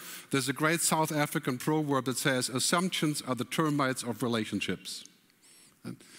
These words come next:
especially in business, it's funny, you know, we, we tend to assume that we, we can just repeat what used to work, and it will continue to work, and then it will just be better or faster, right? But let me remind you of one thing. The,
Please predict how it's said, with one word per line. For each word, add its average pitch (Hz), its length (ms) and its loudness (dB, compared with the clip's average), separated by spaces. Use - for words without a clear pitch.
especially 208 460 2
in 175 100 4
business, 180 340 2
it's 135 120 0
funny, 175 220 4
you 156 60 4
know, 143 120 4
we, 156 240 2
we 139 140 0
tend 214 260 0
to 165 100 0
assume 175 400 2
that 135 180 2
we, 143 240 2
we 147 100 0
can 156 140 -2
just 156 260 2
repeat 185 500 2
what 135 180 0
used 170 260 0
to 190 60 0
work, 156 380 2
and 139 100 2
it 127 80 0
will 127 100 0
continue 180 520 0
to 156 160 0
work, 151 400 2
and 123 100 0
then 127 320 2
it 131 80 -2
will 135 100 0
just 143 200 0
be 139 100 2
better 127 260 0
or 113 160 0
faster, 110 540 0
right? 110 160 -8
But 139 100 2
let 202 160 4
me 208 80 4
remind 190 300 4
you 185 80 6
of 160 100 2
one 180 200 4
thing. 127 380 2
The, 123 160 -2